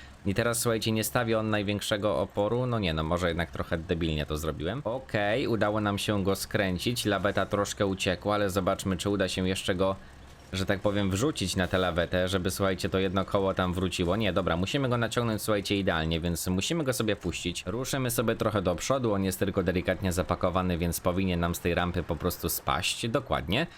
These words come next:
No i teraz, moi drodzy, już go wciągniemy normalnie na rampę. Będziemy sobie w taki sposób, mając kilkanaście punktów, że tak powiem, tutaj zaczepnych, będziemy go sobie mogli spokojnie,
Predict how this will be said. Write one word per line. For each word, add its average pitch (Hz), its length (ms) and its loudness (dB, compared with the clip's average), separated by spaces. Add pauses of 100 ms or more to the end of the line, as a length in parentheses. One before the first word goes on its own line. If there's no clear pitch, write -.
(260)
No 110 80 2
i 143 60 0
teraz, 170 260 0
moi 147 160 2
drodzy, 135 260 0
już 123 180 0
go 120 120 0
wciągniemy 120 560 0
normalnie 110 600 0
na 107 140 2
rampę. 107 320 0
Będziemy 90 360 0
sobie 95 160 -2
w - 40 -8
taki 101 220 -2
sposób, 98 400 -2
mając 98 260 0
kilkanaście 98 580 0
punktów, 98 460 -2 (420)
że 90 260 0
tak 98 160 0
powiem, 95 420 2 (240)
tutaj 95 260 0
zaczepnych, 98 560 0
będziemy 98 380 0
go 92 100 0
sobie 90 200 0
mogli 92 300 0
spokojnie, 90 720 0